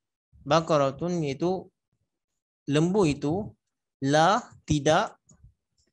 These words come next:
faridun. Ha, faridun ini maksudnya tua, ya, sudah sangat tua. Jadi la faridun dan tidak tua, tidak sangat tua,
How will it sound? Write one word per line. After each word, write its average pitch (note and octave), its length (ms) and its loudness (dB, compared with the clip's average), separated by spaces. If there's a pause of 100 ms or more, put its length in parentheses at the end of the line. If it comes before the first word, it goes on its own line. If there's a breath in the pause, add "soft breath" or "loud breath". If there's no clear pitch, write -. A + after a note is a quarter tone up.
(200)
faridun. F3 880 0 (1040)
Ha, A#2 160 -12
faridun E3+ 720 2
ini G#3 480 -2 (1200)
maksudnya E3+ 720 -2 (160)
tua, E3+ 400 0 (320)
ya, F3+ 240 -10
sudah C#3+ 240 -4
sangat E3+ 400 -4
tua. A#2 320 -6 (1040)
Jadi D3+ 320 -4
la F3 160 4
faridun F3 640 0 (240)
dan C3+ 400 -4
tidak F#3+ 400 0
tua, C#3 400 -2 (160)
tidak E3 240 -2
sangat C3+ 240 -4
tua, D3 400 -8